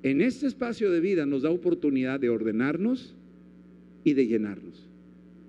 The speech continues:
Es bien importante. Allá en Japón, cuando uno va a la, a la gasolinería,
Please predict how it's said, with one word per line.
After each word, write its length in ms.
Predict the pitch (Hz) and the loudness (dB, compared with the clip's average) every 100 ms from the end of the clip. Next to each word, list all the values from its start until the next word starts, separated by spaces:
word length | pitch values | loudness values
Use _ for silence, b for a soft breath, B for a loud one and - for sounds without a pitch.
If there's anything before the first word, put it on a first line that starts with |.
| - - - - - - - - - - - - - - - 120 | -20 -20 -20 -20 -20 -20 -20 -20 -20 -20 -20 -20 -20 -20 -6 0
Es 80 | |
bien 180 | 120 147 | 2 2
importante. 560 | 147 135 117 101 92 - - - - - - B B B B - - 131 | 2 -2 -6 -10 -10 -16 -20 -20 -20 -20 -20 B B B B -20 -10 2
Allá 180 | 160 | 2
en 60 | 240 | 2
Japón, 340 | 226 185 226 | -2 -2 -2
cuando 240 | 226 185 202 | 0 -2 -2
uno 160 | 226 | -2
va 80 | 196 | -2
a 20 | |
la, 200 | 202 175 | -2 -4
a 120 | 135 131 | -4 -4
la 120 | 123 | -4
gasolinería, 760 | 123 135 123 127 131 175 127 | -4 -2 -2 0 2 0 0